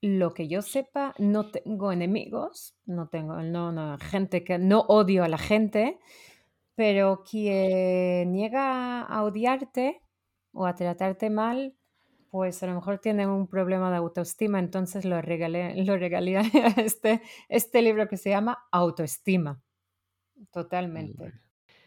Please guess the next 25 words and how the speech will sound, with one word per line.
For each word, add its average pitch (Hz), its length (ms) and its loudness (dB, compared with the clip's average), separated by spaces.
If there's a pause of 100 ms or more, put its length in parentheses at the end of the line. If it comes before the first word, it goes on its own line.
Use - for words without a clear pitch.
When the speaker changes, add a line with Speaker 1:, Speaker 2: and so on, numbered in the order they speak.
(240)
Speaker 2:
¿Un 131 220 -2
libro 151 340 4
que 110 360 0
no 110 200 -2
te 110 100 -4
has - 100 -8
podido 110 300 0
acabar 113 400 -2 (600)
o 104 140 -14
que 104 100 -8
a 98 100 -6
lo 95 80 -8
mejor 95 200 -10
te 110 100 -6
ha - 20 0
dado 104 400 -4
rabia 117 380 -2
en 95 80 -10
especial 98 460 -8
que 101 120 -8
no 98 100 -10
te 98 80 -10
hayas 98 160 -10
podido 95 280 -8
acabar? 104 420 -8